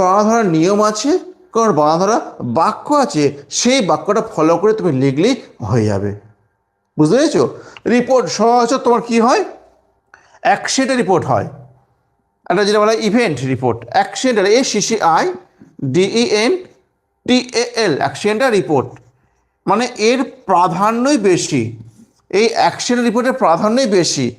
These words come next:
কিন্তু আজকে আমাদের এই দুর্ঘটনাজনিত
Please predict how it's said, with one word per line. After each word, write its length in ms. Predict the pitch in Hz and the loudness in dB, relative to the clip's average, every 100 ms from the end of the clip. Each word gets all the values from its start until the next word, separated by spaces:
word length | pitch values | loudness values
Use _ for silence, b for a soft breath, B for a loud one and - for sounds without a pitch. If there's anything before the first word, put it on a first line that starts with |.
| b b - | b b -2
কিন্তু 220 | 247 240 - - 220 | 0 0 -2 -2 0
আজকে 260 | 247 233 294 196 | 0 0 0 2
আমাদের 300 | 185 185 277 381 - - _ _ _ - 196 | 2 2 0 -4 -12 -20 _ _ _ 0 2
এই 60 | 151 120 - 143 | 2 -4 -8 0
দুর্ঘটনাজনিত 680 | 226 277 240 247 254 247 | 2 2 2 2 2 0